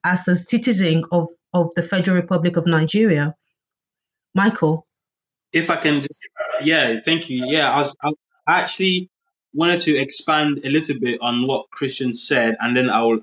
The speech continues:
Speaker 2: address your question. And I just wanted to say a little bit more about kind of Restore Niger,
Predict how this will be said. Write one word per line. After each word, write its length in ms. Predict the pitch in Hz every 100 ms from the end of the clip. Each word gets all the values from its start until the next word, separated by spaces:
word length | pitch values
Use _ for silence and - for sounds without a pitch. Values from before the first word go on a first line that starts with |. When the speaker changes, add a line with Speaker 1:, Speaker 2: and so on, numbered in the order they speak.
| 107
Speaker 2:
address 600 | 117 113 127 123 - - _ _ _ _ _
your 160 | - 113
question. 720 | - 139 127 - 110 107 107 _ _ _ _
And 220 | 127 131
I 160 | - 139
just 180 | 165 180
wanted 200 | 170 170
to 100 | 143
say 320 | 151 156 131 131
a 40 |
little 220 | 143 143
bit 180 | 139 131 135
more 180 | 139
about 300 | 127 123 123
kind 160 | - 131
of 140 | 113
Restore 360 | 110 - 135 127
Niger, 540 | 123 127 127 110 107